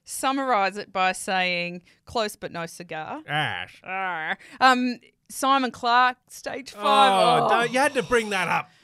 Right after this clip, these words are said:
Speaker 1: Sorry, look, we had, we've got on the pizza box, uh, stage eight, uh, 'cause Keno, um, was dead set that stage eight was built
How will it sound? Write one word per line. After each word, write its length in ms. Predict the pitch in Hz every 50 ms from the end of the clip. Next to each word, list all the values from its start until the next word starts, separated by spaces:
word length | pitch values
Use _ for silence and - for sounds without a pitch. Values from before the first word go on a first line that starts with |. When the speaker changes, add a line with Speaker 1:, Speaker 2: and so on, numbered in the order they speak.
| _ _ _ - _ -
Speaker 1:
Sorry, 320 | - - 302 285 269 233
look, 200 | 277 277 277 -
we 220 | 226 240 277 311 359
had, 380 | 269 302 294 277 262 247 233
we've 220 | 214 233 254 254 247
got 160 | - 262 240
on 80 | 262 247
the 80 | 220
pizza 340 | 202 - 240 220 214 - -
box, 400 | 202 202 208 190 180 - - -
uh, 220 | 214 190 180 175
stage 500 | - - - - - 208 202 208 208 180
eight, 440 | 190 180 190 196 180 - - - - - _ _ _ _ -
uh, 220 | 208 202 196 202
'cause 240 | - - - 202 -
Keno, 720 | - - - 233 233 240 226 208 190 185 180 180 190 190 _ _ _ _ _ _
um, 180 | - 180 180 -
was 200 | - 202 196 175
dead 340 | 160 165 - 220 226 233 202 -
set 320 | - - - 226 190 -
that 120 | - - -
stage 440 | - - - 208 196 190 196 190 196
eight 200 | 180 175 175 -
was 160 | - 175 165
built 520 | 156 147 - 180 196 196 170 - - -